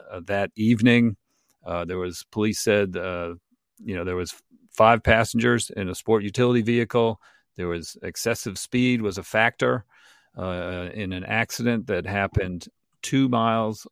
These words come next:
uh, off campus. And it was a one-car accident, and, uh, uh, but there were two fatalities. Uh, the sport utility vehicle went off the road and struck a utility pole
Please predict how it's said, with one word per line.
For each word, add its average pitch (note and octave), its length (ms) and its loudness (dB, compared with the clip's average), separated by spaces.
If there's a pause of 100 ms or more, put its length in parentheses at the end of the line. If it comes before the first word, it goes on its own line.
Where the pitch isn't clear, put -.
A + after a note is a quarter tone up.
uh, G2+ 60 -10
off F2 800 -6
campus. C#3 640 -2 (680)
And F2 640 -6 (360)
it F#2+ 100 -4
was F#2 180 -4
a F2+ 80 0
one-car A2+ 520 8
accident, G#2+ 480 2 (360)
and, F2+ 360 -8
uh, E2+ 320 -6 (880)
uh, F2 240 -6 (460)
but F2+ 100 -10
there F2+ 160 -4
were F2 80 -2
two C3 480 6
fatalities. G#2+ 840 4 (520)
Uh, F2 220 -6
the D#2+ 80 -10
sport A2+ 260 0
utility A2 540 -2
vehicle G2+ 380 -4
went A2 160 -4
off A2 160 -4
the G#2+ 100 -6
road G2+ 400 -2
and E2+ 260 -12
struck - 640 0 (340)
a F#2+ 140 -6
utility A2 480 0
pole G2+ 560 0